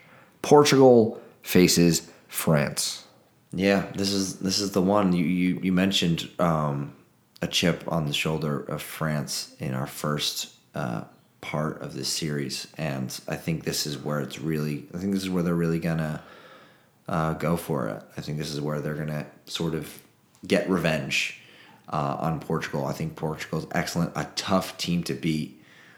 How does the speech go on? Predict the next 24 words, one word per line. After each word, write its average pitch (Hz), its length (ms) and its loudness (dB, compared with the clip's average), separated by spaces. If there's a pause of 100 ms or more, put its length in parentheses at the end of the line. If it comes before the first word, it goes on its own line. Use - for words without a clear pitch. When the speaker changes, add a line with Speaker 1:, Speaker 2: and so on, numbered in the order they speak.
(220)
Speaker 2:
um, 78 540 0 (720)
but 104 100 6
I 110 80 8
also 120 280 6
don't 120 260 2
think 113 460 0
that 98 260 2
they 104 320 6
are, 90 640 4 (240)
um, 82 640 0 (1400)
yeah, 92 100 4
I 90 80 4
don't 90 100 0
think 98 140 -2
they're 90 140 2
gonna, 90 260 0 (280)
they're 90 140 -2
gonna 85 220 0
do - 500 0
as 85 180 2
well 69 220 -2
as 69 60 -6
they 73 100 -4
did. 69 320 -6